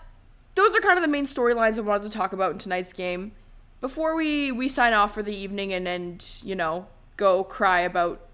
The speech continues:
being a two L team instead of a five W team, um, anything else you wanna add about this Jets team that you saw tonight? Anything else about this game or, or going forward for the Jets that you, with your objective, not as much of a hater slash lover as I am of this team,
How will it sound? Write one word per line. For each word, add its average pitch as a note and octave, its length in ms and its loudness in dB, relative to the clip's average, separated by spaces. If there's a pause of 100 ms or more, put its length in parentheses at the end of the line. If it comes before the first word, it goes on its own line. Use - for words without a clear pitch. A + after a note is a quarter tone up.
(140)
being F#3 300 -4
a F3 300 -4
two A3+ 260 -2
L F3+ 180 4
team F#3 280 -8
instead F3+ 260 -6
of F3 120 -6
a E3+ 40 -10
five F3 300 -2
W F3 340 -6
team, E3+ 520 -10
um, E3 420 -2 (480)
anything G4 340 2
else E4+ 180 4
you D#4+ 80 -2
wanna D4+ 160 0
add C4 180 2
about C4 200 -4
this C4 160 -10
Jets B3 260 -6
team B3+ 140 -8
that A#3+ 120 -6
you A#3+ 60 -8
saw A#3 180 -2
tonight? A#3 260 -6
Anything A3 280 -4
else G#3 200 -4
about G3+ 180 -8
this G3 160 -8
game G3 320 -6
or, F3 200 -2
or F#3+ 40 -4
going G3 260 -6
forward F#3+ 300 -4
for G3 80 -12
the G3 60 -6
Jets F#3 280 -6
that F#3+ 160 -4
you, A3 220 -8
with G3 240 -6
your F#3 240 -4 (280)
objective, G#3 760 -4 (500)
not G3+ 320 2
as G3+ 140 -2
much F#3+ 220 -4
of F#3 100 -8
a F#3 60 -4
hater F#3 340 -4
slash F3+ 560 -2
lover F3+ 460 0
as F#3 140 -4
I F3+ 200 0
am E3+ 340 -2
of - 160 -6
this F#3 240 -10
team, F#3 460 -8